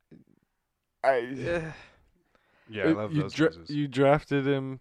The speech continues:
Speaker 1: to start him. Are you streaming a different tight end this week?
Speaker 3: Pro-, probably.
Speaker 2: I don't know.
Speaker 3: I don't have time for your games.
Speaker 1: Chris Herndon or Evan Ingram?
Speaker 2: I,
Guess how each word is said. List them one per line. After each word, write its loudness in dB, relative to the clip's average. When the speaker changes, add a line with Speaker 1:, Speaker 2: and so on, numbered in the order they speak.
Speaker 1:
to -16
start 2
him. -2
Are 2
you 0
streaming -6
a -2
different -4
tight 4
end -2
this -10
week? -20
Speaker 3:
Pro-, -4
probably. -2
Speaker 2:
I 0
don't 0
know. -6
Speaker 3:
I -10
don't -6
have -12
time -14
for -20
your -14
games. -20
Speaker 1:
Chris 0
Herndon -2
or 0
Evan -2
Ingram? -10
Speaker 2:
I, -10